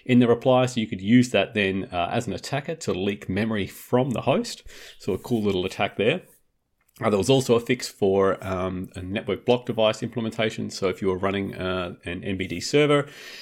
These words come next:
uh, you could trigger an assertion failure, um, from a remote N D B client. Uh, plus, there was also the chance where a malicious guest could cause an out-of-bounds read or write, um, in the host, uh,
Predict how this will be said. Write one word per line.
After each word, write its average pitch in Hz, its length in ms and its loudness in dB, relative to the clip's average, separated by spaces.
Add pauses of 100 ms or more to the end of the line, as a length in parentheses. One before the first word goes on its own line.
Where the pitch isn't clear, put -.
(120)
uh, 92 60 -2
you 101 160 0
could - 120 -4
trigger 107 280 0
an 90 100 0
assertion 120 580 2
failure, 107 600 4
um, 90 260 -2
from 104 340 0
a 80 80 -4
remote 95 460 0
N 95 140 -2
D 95 100 -4
B 82 160 -10
client. 185 600 -4 (420)
Uh, 117 240 2
plus, 147 320 0
there 127 80 4
was 110 80 2
also 117 220 0
the 104 80 2
chance 110 380 0
where 98 360 2
a 95 220 0
malicious 107 380 -2
guest - 380 0
could - 200 -12
cause 98 320 -2
an 95 120 -4
out-of-bounds 92 600 0
read 98 160 2
or 85 100 2
write, 104 580 4
um, 90 300 -4
in 92 240 -6
the 92 80 -4
host, - 720 -4
uh, 85 100 -4